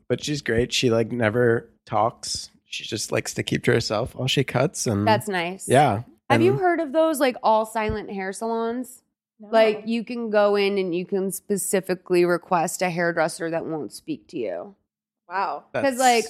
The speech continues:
Speaker 2: a lot
Speaker 1: brilliant.
Speaker 2: of, yeah, a lot of hairstylists, like, some people go, I worked in a salon, so I know, like, some people really, like, they go to talk.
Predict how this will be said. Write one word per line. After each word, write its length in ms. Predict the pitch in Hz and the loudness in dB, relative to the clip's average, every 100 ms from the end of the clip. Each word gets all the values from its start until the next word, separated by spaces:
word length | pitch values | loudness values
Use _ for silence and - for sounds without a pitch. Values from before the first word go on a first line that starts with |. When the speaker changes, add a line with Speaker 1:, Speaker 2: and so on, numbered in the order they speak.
| - | -4
Speaker 2:
a 80 | 233 | -4
lot 300 | 240 233 240 | 0 2 4
Speaker 1:
brilliant. 280 | 240 190 185 | 2 -2 -6
Speaker 2:
of, 60 | 233 | -4
yeah, 300 | 240 240 214 | 2 4 4
a 20 | |
lot 220 | 214 233 302 | 2 2 2
of 80 | |
hairstylists, 720 | 302 262 - 208 202 196 196 - | 0 -2 0 2 4 2 0 -2
like, 180 | 190 196 | -2 -2
some 200 | 269 269 | -4 -2
people 300 | 320 330 233 | -2 -2 -2
go, 320 | 208 208 202 | 4 6 6
I 120 | 208 | 4
worked 220 | 302 285 | 0 -2
in 160 | 240 208 | -4 -4
a 60 | 190 | -6
salon, 380 | 190 175 180 | -6 -6 -6
so 120 | 185 196 | -2 -2
I 120 | 208 | 0
know, 240 | 190 175 | 0 0
like, 160 | 175 185 | 0 -4
some 300 | - 196 208 | -4 -4 -6
people 720 | - 214 - 208 196 190 190 _ _ _ - | -6 -6 0 4 4 2 -2 _ _ _ 0
really, 640 | 196 190 190 196 185 185 _ _ _ _ _ - | 2 4 2 2 0 -2 _ _ _ _ _ -2
like, 480 | 190 180 175 - _ _ _ - | 2 2 2 -6 _ _ _ -10
they 240 | 180 214 | 0 2
go 280 | 202 220 208 | 4 4 4
to 140 | 202 175 | -2 -6
talk. 500 | 175 160 - _ | -6 -6 -10 _